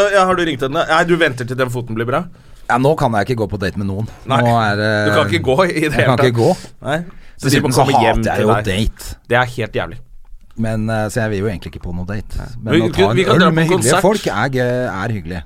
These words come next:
Speaker 1: Ja, det er hyggelig. Da-, date er jævla kleint.
Speaker 2: Date er dritt. Man må aldri gå på date.
Speaker 1: Nei, vet du hva? Det burde folk, kan ikke folk slutte med det?
Speaker 2: Jo.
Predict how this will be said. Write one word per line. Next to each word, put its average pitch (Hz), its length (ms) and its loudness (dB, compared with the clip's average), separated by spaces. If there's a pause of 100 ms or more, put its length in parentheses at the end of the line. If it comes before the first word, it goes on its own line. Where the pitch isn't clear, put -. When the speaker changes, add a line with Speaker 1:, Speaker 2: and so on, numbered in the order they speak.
(140)
Speaker 1:
Ja, 117 160 4
det 131 140 0
er 131 80 0
hyggelig. 90 200 -8 (340)
Da-, 127 240 -2
date 127 320 0
er 101 220 2
jævla 95 240 0
kleint. 98 300 -6 (160)
Speaker 2:
Date 113 420 -4
er 92 140 -6
dritt. 123 360 -6
Man 123 240 -4
må 113 220 -2
aldri 101 480 -6
gå 82 100 -10
på 80 140 -12
date. - 280 -14
Speaker 1:
Nei, 110 140 -16
vet 151 120 -10
du 254 80 -8
hva? - 80 -4
Det 165 100 -2
burde 180 160 -2
folk, 202 240 -6
kan 160 160 -10
ikke 254 140 -6
folk 233 160 0
slutte 196 380 -2
med 147 120 0
det? 160 120 4 (180)
Speaker 2:
Jo. 151 160 2